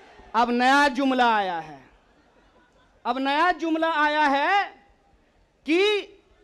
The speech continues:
हम अग्निपथ लेकर के आए हैं। एगो भाजपा का नेता ईमानदार है,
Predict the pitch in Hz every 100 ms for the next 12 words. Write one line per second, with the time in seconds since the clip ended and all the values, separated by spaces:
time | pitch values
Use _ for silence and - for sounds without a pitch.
0 | _ - 339 370 - 294 247 320 427 453
1 | 403 381 339 330 320 311 285 - 262 233
2 | 220 202 190 175 151 131 120 113 _ _
3 | _ _ _ _ _ _ _ _ 294 349
4 | 349 285 254 262 302 294 262 247 247 240
5 | 220 202 185 160 139 131